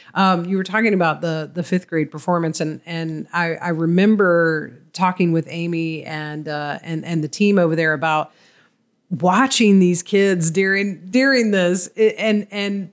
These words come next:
the kids are on their feet. They're, they're screaming and, and excited, and just,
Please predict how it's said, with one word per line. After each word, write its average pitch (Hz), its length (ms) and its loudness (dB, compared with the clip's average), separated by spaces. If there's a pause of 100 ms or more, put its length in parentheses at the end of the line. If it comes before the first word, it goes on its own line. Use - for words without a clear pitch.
the 233 140 2
kids 247 720 0 (100)
are 208 360 0
on 240 320 0
their 214 180 2
feet. 226 680 0
They're, 214 400 2 (260)
they're 226 420 -2
screaming 262 800 0
and, 190 260 0
and 196 380 -8
excited, 247 1000 2
and 196 400 -6
just, 214 400 -2